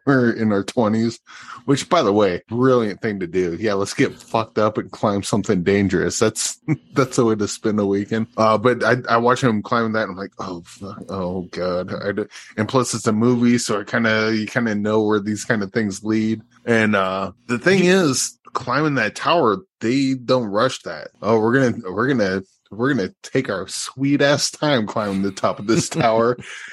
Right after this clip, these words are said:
Speaker 1: And every time they're doing it, I'm like, "Just get to the fucking top already so you can get down." <laughs> Like,
Speaker 2: <laughs>
Speaker 1: the, the whole time I'm watching this thing. And then when they get to the tow-, top of the tower and they get stuck on there,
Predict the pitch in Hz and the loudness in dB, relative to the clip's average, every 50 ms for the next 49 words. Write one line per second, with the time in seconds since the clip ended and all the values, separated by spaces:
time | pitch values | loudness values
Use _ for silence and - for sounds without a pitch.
0 | - - - 135 131 131 139 147 147 143 - 156 156 147 139 131 139 147 143 139 | -6 -2 0 2 2 4 4 2 2 2 2 2 2 2 2 2 2 2 2 2
1 | 131 131 127 131 131 - - - 294 269 - - 311 302 - 208 180 160 - - | 0 0 0 -2 -2 -4 -4 -4 -4 -4 -4 -2 -2 -2 0 -2 -4 -4 -2 0
2 | - 190 - - 175 156 165 190 190 180 - 208 196 190 196 190 196 202 190 156 | 0 0 2 2 0 2 4 4 2 2 2 2 4 4 4 4 4 2 2 0
3 | - 214 190 190 190 196 190 175 165 - - 160 - - - - - - - - | 2 2 2 2 2 2 2 2 0 0 0 -2 -2 -2 -6 -18 -20 -10 -4 -4
4 | - - - - - 127 120 117 127 123 117 117 131 131 131 131 165 160 151 151 | -4 -4 -4 -4 -2 -2 0 2 2 2 2 2 0 -2 -2 0 2 2 2 2
5 | - - 147 143 147 175 180 175 175 - 165 160 143 131 123 120 117 117 120 120 | 2 0 2 2 2 2 2 2 2 2 2 2 2 2 0 -2 -2 -2 -2 -2
6 | 120 - 127 110 107 107 - - 117 107 107 113 110 - 113 117 131 127 123 127 | -2 -2 -4 -4 -4 -4 -4 0 0 2 2 2 0 0 2 4 4 4 4 4
7 | 127 123 123 120 120 117 117 - 120 113 101 98 98 - 120 117 110 110 110 - | 2 2 2 2 2 0 0 -2 -2 -2 -2 -2 -2 0 0 2 2 2 0 -2
8 | _ - - - 107 98 107 98 92 90 - - 107 104 98 98 101 98 98 101 | _ -8 -4 -4 -2 -2 -2 -4 -4 -4 -2 0 0 2 2 2 0 0 -2 -2
9 | 87 - - - - 120 113 104 - 104 95 92 92 95 92 92 92 | -2 -4 -6 -4 0 0 0 0 0 -4 -6 -6 -4 -4 -4 -6 -6